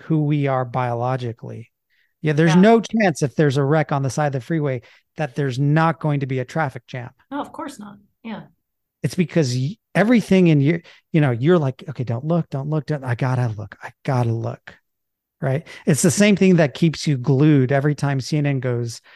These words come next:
Speaker 1: "This is breaking news." And then they tell you something that's clearly not breaking news, right? It's drama. And to be honest, storytelling.
Speaker 2: Yeah.
Speaker 1: That's our weakness.
Speaker 2: Yeah, yeah.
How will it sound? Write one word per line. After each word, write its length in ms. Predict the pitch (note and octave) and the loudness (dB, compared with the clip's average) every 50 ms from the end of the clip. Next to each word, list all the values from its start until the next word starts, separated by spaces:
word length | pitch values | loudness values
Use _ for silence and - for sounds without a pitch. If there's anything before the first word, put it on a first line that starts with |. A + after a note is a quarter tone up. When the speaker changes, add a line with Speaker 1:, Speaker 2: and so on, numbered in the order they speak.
| - _ _ _ | -20 _ _ _
Speaker 1:
"This 460 | - C#3 A#2+ C3 D3+ F3+ - - - - | -10 -4 2 2 2 2 2 -2 -6 -8
is 180 | C#3+ A2+ G#2+ | -8 -8 -8
breaking 600 | A2 A2+ A2+ A2+ A2+ C#3 E3 - - G3 F#3 F3+ | -8 -4 -2 0 2 0 0 2 2 4 4 4
news." 420 | F3 F#3+ F3+ C#3+ A#2 A2 A2 A2+ C3 | 4 4 4 4 2 0 -2 -2 0
And 120 | C#3 C#3 | 0 2
then 160 | D3 D#3 D#3 D3+ | 2 2 2 2
they 120 | D3+ D3 | 0 0
tell 160 | - - D3+ | -2 -2 -4
you 120 | D3+ D3 C3+ | -2 -4 -4
something 320 | - D3+ C#3+ C3+ C#3+ C3+ | -4 -6 -6 -6 -6 -6
that's 180 | C3 B2 - - | -6 -8 -8 -12
clearly 800 | - - - - A3 A#3 B3+ C#4 C4+ B3 G3 E3 C#3 C#3+ C#3 | -20 -20 -12 -6 -4 -2 0 0 2 2 2 2 0 0 -2
not 260 | C#3 C3+ C3 B2+ B2+ | -2 -2 -2 -4 -4
breaking 400 | - B2+ B2 A#2 - B2+ A#2 A#2 | -4 -6 -6 -6 -6 -6 -6 -6
news, 400 | A#2 A#2 A2 G2 G#2+ A2 - - _ _ _ _ _ - - _ _ _ | -6 -6 -6 -8 -10 -14 -18 -20 _ _ _ _ _ -20 -20 _ _ _
right? 320 | - C#3+ C3+ C#3 C#3+ C#3 - - - - _ _ _ _ _ - | -2 0 2 2 2 0 -2 -6 -20 -20 _ _ _ _ _ 0
It's 200 | E3+ C3+ - - | 0 0 -2 -4
drama. 680 | - - - C#3+ C3+ C3+ C3+ B2 A2 G2+ G2+ G#2 G2+ - _ _ _ _ | -4 0 0 2 4 4 2 2 0 -2 -4 -8 -12 -12 _ _ _ _
And 360 | - D3+ C3+ C3 B2 B2 B2+ - _ _ _ _ _ _ _ _ _ _ _ _ _ - | -4 -2 -2 -2 -2 -4 -6 -10 _ _ _ _ _ _ _ _ _ _ _ _ _ -16
to 80 | - D3 | -10 -6
be 100 | C#3+ C#3+ | -4 -2
honest, 300 | C3 C3 E3 F#3+ D#3+ - | -2 0 -2 -2 -4 -6
storytelling. 720 | - - D3+ E3 E3 B2+ - A#2+ B2+ B2 B2 C3+ B2 C3 - _ _ _ _ | -6 -6 -4 -4 -4 -6 -8 -10 -12 -12 -14 -14 -16 -18 -20 _ _ _ _
Speaker 2:
Yeah. 300 | - G3+ G#3 F#3+ F3 E3+ F3 _ _ - - _ _ | -10 -8 -8 -8 -8 -12 -16 _ _ -20 -20 _ _
Speaker 1:
That's 160 | - C3+ B2+ - | -8 -6 -2 0
our 140 | D3 C#3+ | 2 2
weakness. 480 | C#3 D#3 D3+ - - A#2 A2 - - - _ _ _ _ _ _ _ _ _ - | 2 2 0 -2 -4 -8 -8 -8 -12 -16 _ _ _ _ _ _ _ _ _ -10
Speaker 2:
Yeah, 380 | G#3 G#3+ G#3 G3+ F3+ E3+ E3+ F3 - _ - | -6 -4 -4 -4 -4 -6 -8 -14 -20 _ -16
yeah. 300 | G3 F#3 F3+ F3 F3 | -12 -12 -12 -12 -12